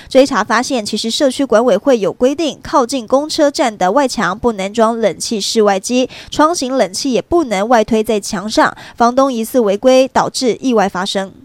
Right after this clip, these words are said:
台北地检署侦办共谍案，竟然发现艺人郭书瑶的弟弟也意外涉案。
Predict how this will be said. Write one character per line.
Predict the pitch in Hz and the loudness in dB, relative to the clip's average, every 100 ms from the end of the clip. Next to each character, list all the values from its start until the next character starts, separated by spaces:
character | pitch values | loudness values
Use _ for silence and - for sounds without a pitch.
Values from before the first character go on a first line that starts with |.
| _ _ _ _ _ _ _ _ - - - | _ _ _ _ _ _ _ _ -20 -20 -10
台 | - 240 | 0 4
北 | 247 240 | 6 4
地 | 269 | 2
检 | 226 | 0
署 | 240 208 | 0 -2
侦 | 240 254 | 0 0
办 | 269 240 | 0 -2
共 | 233 330 | 0 -2
谍 | 240 214 | 0 0
案， | - 254 - | 2 0 -2
竟 | 294 | -6
然 | 254 220 | -4 -2
发 | 247 | -2
现 | 254 262 | -2 -4
艺 | 277 | -4
人 | 233 185 214 | -2 -2 0
郭 | 247 | 0
书 | 269 | 2
瑶 | 262 190 | 0 0
的 | - | 0
弟 | 294 | -4
弟 | 233 202 202 | -4 -4 -4
也 | 180 | -4
意 | - 247 | -2 -2
外 | 214 196 196 | 0 2 0
涉 | - 262 | -2 0
案。 | 247 269 | 2 0